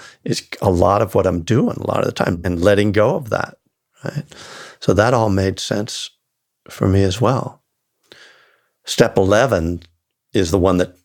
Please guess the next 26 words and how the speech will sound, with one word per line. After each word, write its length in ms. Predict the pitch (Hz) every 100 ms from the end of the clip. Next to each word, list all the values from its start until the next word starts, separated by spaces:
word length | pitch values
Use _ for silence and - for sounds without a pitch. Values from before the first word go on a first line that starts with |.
| _ -
says 220 | - 80
you're 80 | 92
supposed 280 | - 101 -
to 40 |
meditate. 580 | 85 104 92 - - - -
So 360 | - 90 87 - - _ _ _ - - - -
that 180 | - 92
was 260 | 104 - - _ _ _ _ _ -
a 80 |
fit. 420 | - - 85 - -
And 120 | 98
then 140 | 95 92
step 300 | - - -
twelve 340 | - 120 113
says, 300 | - 101 - - - - - _ _ _ _ _ _ _ -
"Having 300 | - 104 95
had 180 | 107 95
a 40 |
spiritual 540 | - - 123 107 - 95
awakening 640 | 95 117 - 92 90 - _ _ _ _ _ -
as 180 | 85
the 60 | 98
result 420 | 90 90 98 95
of 80 | -
the 60 | -
steps, 360 | - 98 -